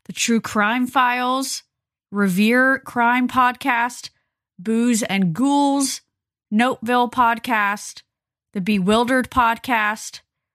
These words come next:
My Opinion Only, One Crime at a Time Podcast, and Murderous Roots. Now, all of your stickers will be sent out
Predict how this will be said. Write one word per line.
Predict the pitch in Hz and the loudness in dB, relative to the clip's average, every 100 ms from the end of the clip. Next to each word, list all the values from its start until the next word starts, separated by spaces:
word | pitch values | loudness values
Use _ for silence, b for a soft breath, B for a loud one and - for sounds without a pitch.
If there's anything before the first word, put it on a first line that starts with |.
| _ _ | _ _
My | 202 208 214 | 0 2 2
Opinion | 202 - 220 196 175 - - | 0 0 2 2 0 0 0
Only, | 277 269 277 269 269 277 _ _ _ _ _ _ _ | 2 2 2 2 2 -2 _ _ _ _ _ _ _
One | 202 190 240 262 | -6 0 2 2
Crime | 262 247 233 226 208 | 0 0 0 0 0
at | 185 | -2
a | |
Time | - - 254 262 254 | -4 0 0 0 -2
Podcast, | 262 247 254 269 247 247 - - - | 0 0 0 -2 0 0 -4 -16 -8
and | 190 185 | -4 0
Murderous | 202 220 226 220 214 180 | 2 2 2 0 -2 -4
Roots. | 180 127 - - - _ _ _ _ _ _ 202 | -4 -4 -8 -14 -14 _ _ _ _ _ _ 0
Now, | 190 190 190 190 - _ _ _ | 2 4 2 -2 -8 _ _ _
all | 233 277 | 2 2
of | 294 | 2
your | 294 | 0
stickers | 302 320 302 320 320 330 - _ | 0 -4 0 2 2 -2 -10 _
will | 220 214 | -2 2
be | 226 | 2
sent | - 254 254 262 | 2 0 0 0
out | 240 247 247 | 0 0 -4